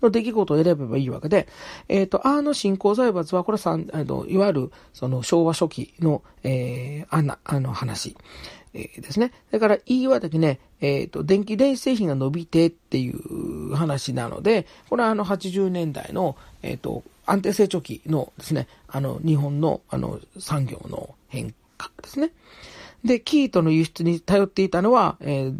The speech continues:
前近代というか、この時期ですので、で、考えると、えっと、あに入るのはうしかなく、で、えっと、いに入るのは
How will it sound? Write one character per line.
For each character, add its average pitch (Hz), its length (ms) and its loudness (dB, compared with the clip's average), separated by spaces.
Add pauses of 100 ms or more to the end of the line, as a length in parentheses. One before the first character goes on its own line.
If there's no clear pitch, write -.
(100)
前 147 200 4
近 151 260 0
代 123 160 0
と 131 80 -8
い 131 40 -2
う 139 40 -4
か、 139 120 0
こ 147 160 -2
の 139 160 -2
時 139 180 -4
期 123 340 -8
で 131 140 -4
す - 260 -10
の 120 260 -8
で、 185 280 2 (760)
で、 269 100 2
考 254 540 0
え 208 140 4
る 123 180 -2 (280)
と、 190 360 6 (320)
え 156 220 2
っ 143 40 -2
と、 - 180 -4
あ 240 380 2
に 233 160 0
入 214 300 2
る 175 100 0
の 180 140 2
は - 180 4
う 196 360 0
し - 180 -6
か 131 180 -2
な 139 220 2
く、 139 400 0 (380)
で、 202 360 4
え 147 80 2
っ 143 40 2
と、 - 200 -4
い 240 280 2
に 233 100 0
入 220 320 2
る 220 120 2
の 143 160 0
は 180 260 4